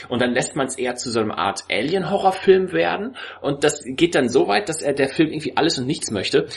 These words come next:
dass er sich einfach auch auf, auf, auf, auf Szenen und auf, auf Topper einlässt, die irgendwie keinen Sinn machen.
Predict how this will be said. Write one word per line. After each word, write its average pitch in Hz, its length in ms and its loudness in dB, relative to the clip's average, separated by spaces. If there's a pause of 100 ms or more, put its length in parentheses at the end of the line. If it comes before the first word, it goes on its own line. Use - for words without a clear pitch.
(140)
dass 113 120 -2
er 139 60 2
sich - 220 -4
einfach - 200 -2
auch - 140 -6
auf, 82 160 -2 (140)
auf, - 240 -4
auf, - 260 -4
auf - 160 -6
Szenen 151 540 0
und 131 200 -4
auf, - 300 -4
auf 104 220 -8
Topper - 360 0
einlässt, 135 540 0
die 120 120 -8
irgendwie 131 220 -8
keinen 147 220 -6
Sinn 160 440 -4
machen. - 320 -6